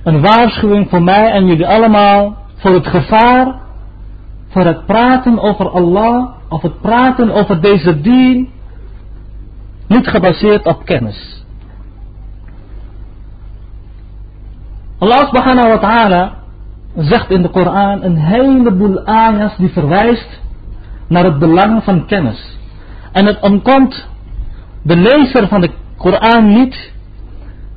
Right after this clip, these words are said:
dat er zoveel ayahs zijn die eindigen men, die eindigt met "Afala ta'qiloon,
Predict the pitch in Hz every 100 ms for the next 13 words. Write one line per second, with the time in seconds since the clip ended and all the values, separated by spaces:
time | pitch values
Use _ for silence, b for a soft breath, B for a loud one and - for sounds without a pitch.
0 | - 175 175 170 - 285 320 - 277 220
1 | - 254 254 220 180 - 214 240 240 233
2 | 170 196 220 202 185 190 190 196 - -
3 | - - 147 202 233 233 226 196 190 -
4 | - - B B B B - 165 160 160
5 | 175 170 - - 151 143 165 151 110 107